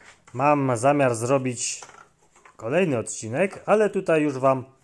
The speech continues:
pokażę mniej więcej, jak chciałbym to zrobić, wykorzystując troszkę inny materiał niż te wytłoczki, ale również jest to papier, jest to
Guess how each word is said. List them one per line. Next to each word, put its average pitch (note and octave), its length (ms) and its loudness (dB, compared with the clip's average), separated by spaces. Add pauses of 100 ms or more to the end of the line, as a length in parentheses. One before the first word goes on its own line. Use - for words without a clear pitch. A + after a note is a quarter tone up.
(680)
pokażę A#2 520 2 (120)
mniej A2+ 220 -4
więcej, A2 420 -6
jak D#3+ 160 -2
chciałbym C3+ 520 -2
to B2+ 120 -4
zrobić, B2 540 -2 (280)
wykorzystując F3+ 1160 -2 (880)
troszkę G#3 500 -2
inny C3+ 640 0 (760)
materiał C3 720 0 (300)
niż C3+ 200 -8
te C#3+ 120 0
wytłoczki, C#3+ 680 -4
ale F#3 260 2
również D#3+ 460 -2
jest B2 220 -6
to A2 140 -4
papier, B2+ 460 -2
jest A2 280 -8
to G#2+ 160 -6